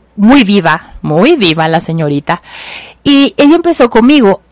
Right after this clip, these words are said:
Y quiero que sepan que yo empecé a dar terapia. Yo empecé a dar, una vez llegué y me dijo, "Oye, pues anoté a alguien que venía a terapia". Y, y, y yo dije, "¿Y de qué terapia, de qué le voy a dar?".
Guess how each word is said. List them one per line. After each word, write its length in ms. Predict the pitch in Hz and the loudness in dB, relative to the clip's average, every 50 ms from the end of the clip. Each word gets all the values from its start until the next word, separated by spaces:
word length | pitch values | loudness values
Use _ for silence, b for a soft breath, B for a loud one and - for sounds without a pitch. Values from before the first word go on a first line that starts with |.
| _ _ _ _ | _ _ _ _
Y 120 | 269 233 | -6 -2
quiero 280 | - 311 359 403 453 440 | 2 2 4 4 4 2
que 180 | - 466 466 | 2 0 0
sepan 440 | - - - - - - 196 190 196 | 0 2 0 -2 0 2 -2 -2 0
que 160 | - 240 226 | 0 -2 0
yo 100 | 226 311 | 2 0
empecé 460 | 392 453 - 494 480 - - - 330 | 0 2 2 0 0 0 0 0 2
a 120 | 302 285 269 | 2 2 2
dar 360 | 262 247 233 226 220 240 226 | 2 2 2 2 2 0 -2
terapia. 800 | - - 226 208 190 175 165 156 - - 151 143 135 143 - - | -2 -2 -2 0 2 0 -2 -2 -4 -6 -8 -8 -8 -8 -12 -14
Yo 140 | _ 196 233 | _ -4 -4
empecé 260 | 262 277 330 311 247 | -2 0 0 0 2
a 40 | 254 | 2
dar, 200 | 247 247 240 233 | 2 0 0 -2
una 220 | 233 277 381 427 403 | -4 0 0 0 2
vez 200 | 381 359 294 254 | 2 2 2 2
llegué 460 | 269 254 240 196 196 190 190 - - _ _ | 0 0 0 2 0 0 0 -2 -4 _ _
y 120 | - 233 208 | -8 -6 -4
me 160 | 208 208 208 | -2 -2 -2
dijo, 460 | 214 214 196 - - 208 202 196 202 B B B B B B B B | -2 -4 -6 -6 -4 -4 -2 -2 -4 B B B B B B B B
"Oye, 300 | B 359 403 415 440 427 - | B 2 4 4 4 4 2
pues 300 | - 359 370 359 311 - | 2 2 2 2 2 2
anoté 380 | 320 311 330 339 339 - - 392 | 2 2 2 2 0 0 2 2
a 100 | 427 427 | 4 4
alguien 240 | 440 415 427 427 - | 4 4 2 0 0
que 100 | - 302 | 0 0
venía 260 | 277 277 294 302 302 | 0 0 0 0 0
a 20 | |
terapia". 480 | - 320 269 220 208 196 - 165 165 - - - _ _ _ _ _ _ _ _ _ _ _ _ _ _ _ | 0 2 2 2 0 0 -4 -6 -6 -8 -14 -20 _ _ _ _ _ _ _ _ _ _ _ _ _ _ _
Y, 320 | 240 254 254 262 254 - - _ | 0 0 2 2 0 -2 -6 _
y, 160 | - - - _ | -20 -20 -18 _
y 100 | - 233 | -8 -4
yo 100 | 220 247 | -2 0
dije, 300 | 240 233 220 - 226 214 | 0 0 -2 -2 -2 -4
"¿Y 200 | - 226 226 196 - - | -2 -4 -8 -8 -8 -6
de 160 | 202 214 202 190 | -2 0 0 0
qué 140 | - 220 208 | 0 -2 -2
terapia, 380 | - - 208 202 196 - 196 | 0 0 0 0 0 2 0
de 80 | 190 175 | 0 0
qué 100 | - - | 0 0
le 80 | 185 175 | 2 2
voy 140 | 165 170 | 4 4
a 40 | 170 | 4
dar?". 320 | 185 269 359 - - - | 4 2 2 0 -2 -6